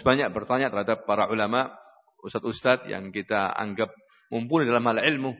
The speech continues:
dalam hal ketakwaan, mufti, ya, para syekh-syekh mungkin yang datang dari Timur Tengah, kita bertanya tentang masalah hukum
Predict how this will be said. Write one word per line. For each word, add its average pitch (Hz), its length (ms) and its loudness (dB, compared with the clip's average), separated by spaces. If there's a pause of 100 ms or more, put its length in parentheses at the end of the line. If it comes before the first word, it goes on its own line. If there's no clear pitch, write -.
(500)
dalam 110 160 0
hal 117 160 0
ketakwaan, 120 720 0 (240)
mufti, 143 480 0 (720)
ya, 104 160 -4
para 117 240 2
syekh-syekh 135 800 -2
mungkin 117 320 -4
yang - 20 -4
datang 120 300 0
dari 113 400 0
Timur 117 320 -2
Tengah, 131 400 0 (240)
kita 180 160 4
bertanya 170 400 0
tentang 147 240 -2
masalah 139 240 0
hukum 113 320 -2